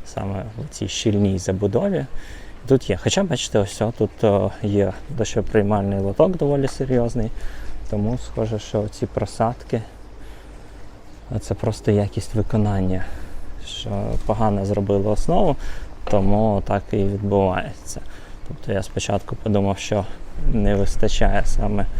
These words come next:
відводу води, але, ну, відвод води є, тобто питання саме до, о, основи,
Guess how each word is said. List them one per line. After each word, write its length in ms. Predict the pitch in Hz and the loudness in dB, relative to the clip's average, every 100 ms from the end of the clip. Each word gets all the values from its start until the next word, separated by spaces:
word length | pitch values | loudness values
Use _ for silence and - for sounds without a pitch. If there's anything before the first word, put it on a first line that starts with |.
| - - - | -2 -4 2
відводу 400 | 107 104 110 110 | 4 6 8 8
води, 360 | 120 135 190 262 | 6 4 4 4
але, 280 | 113 113 139 - | 6 4 4 4
ну, 280 | 123 113 101 - - - - - - - - - - | 6 6 4 4 2 2 -2 -4 -8 -10 -10 -6 0
відвод 360 | 107 117 123 | 4 6 8
води 220 | 117 107 107 | 8 6 6
є, 220 | 131 262 - | 4 2 -2
тобто 340 | 135 - 107 - | -2 0 0 0
питання 440 | 104 113 127 110 | 0 2 2 2
саме 400 | - 104 107 101 | 0 -2 0 0
до, 240 | 92 104 - - - - - - - - | 2 2 2 -6 -10 -12 -12 -12 -12 -6
о, 280 | - 110 104 - | 0 2 2 2
основи, 600 | - - 185 233 208 | 0 2 4 4 4